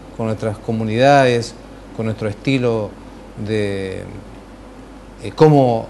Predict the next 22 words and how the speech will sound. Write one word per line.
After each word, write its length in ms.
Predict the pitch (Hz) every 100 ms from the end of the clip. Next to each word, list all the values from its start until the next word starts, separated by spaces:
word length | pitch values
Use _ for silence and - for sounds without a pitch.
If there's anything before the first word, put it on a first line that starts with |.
| -
armonizamos 920 | 123 127 123 113 156 151 123 107 - - - - - -
en 100 | 117
el 120 | 104
plano 220 | 135 135
de 60 | 123
lo 280 | 117 110
laboral, 580 | 113 110 127 156 147 139 117
en 80 |
el 100 | 110
plano 320 | 98 120 120 110
de 100 | 107
la 120 | 107
vida 440 | 120 117 107 98 - - -
comunitaria 600 | 117 113 117 127 123 117
en 80 |
general. 480 | 113 123 135 165 165 - - - - - - -
Y 60 | 220
bueno, 300 | 208 190 190 - - -
Máximo, 420 | 156 151 151 151
hoy 320 | 170 170 135 -
queremos, 560 | 131 135 135 127 113 - - - - - - 117
eh, 340 | 107 107 101